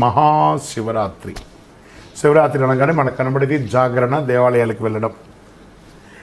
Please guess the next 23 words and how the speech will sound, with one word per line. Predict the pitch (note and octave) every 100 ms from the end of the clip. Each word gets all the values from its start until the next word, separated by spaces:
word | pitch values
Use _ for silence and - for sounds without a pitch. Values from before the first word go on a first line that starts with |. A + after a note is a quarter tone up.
| -
ఇది | G#3 A3 - -
శివపార్వతుల | A3+ B3+ B3+ B3+ C4 A#3+ B3+ B3
యొక్క | A#3 A#3+ G#3+ G3+
ముఖ్యమైనటువంటి | G3+ B3 A#3+ A3+ F#3 G#3+ G3+ F3 F3+
రోజు | G3 D#3 E3+ - - - - - - - - - - - D#3+
అని | E3
చెప్పొచ్చు. | E3 D#3+ D3 E3+ F3+ - - - - - - - - - C3+
అంకితం | E3+ D3+ G#3 A3+ G#3
చేయబడినటువంటి | G3+ F#3 F3 F3 D#3 E3 D3+ D3+
రోజు | D3+ C3+ C#3+
అని | C#3+
కూడా | D3+ C3+
చెప్పొచ్చు. | - C3 B2 B2
ఈరోజు | B2 A#2+ A#2+ - - - - - - - -
శివుడు | F3 G3 G3+ F#3+
మరియు | F3+ F#3+ F3 - -
శక్తి | C#3+ - G3+ - D3+
తల్లి | E3+ F#3+ F3
యొక్క | - C3
కలయిక | D3+ F#3 F#3 F3
యొక్క | - C#3 - - - - D#3
పండుగ | E3+ F#3 F3+ G3 -
శివరాత్రి. | - - E3+ E3+ D#3+ D3+ D3 - C3+